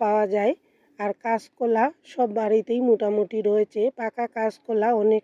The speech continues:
সময় ফেলেও দিতে হয়, তাই এইভাবে ফেলে না দিয়ে যে কোনো ধরনের পিঠা তৈরি করলে খেতে কিন্তু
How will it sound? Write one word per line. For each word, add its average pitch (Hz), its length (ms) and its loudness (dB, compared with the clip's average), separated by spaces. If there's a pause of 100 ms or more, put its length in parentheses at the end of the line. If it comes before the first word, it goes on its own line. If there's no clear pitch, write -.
সময় 226 320 0
ফেলেও 214 360 2
দিতে 220 320 -2 (100)
হয়, 202 200 2 (480)
তাই 196 160 -2 (160)
এইভাবে 220 380 2 (200)
ফেলে 220 280 2 (140)
না 202 100 -2 (140)
দিয়ে 226 240 0 (520)
যে 196 200 -2 (100)
কোনো 226 160 2 (120)
ধরনের 233 440 2 (100)
পিঠা 226 260 -4 (100)
তৈরি 220 340 -4
করলে 220 300 0 (140)
খেতে 220 240 -8 (100)
কিন্তু 214 300 -6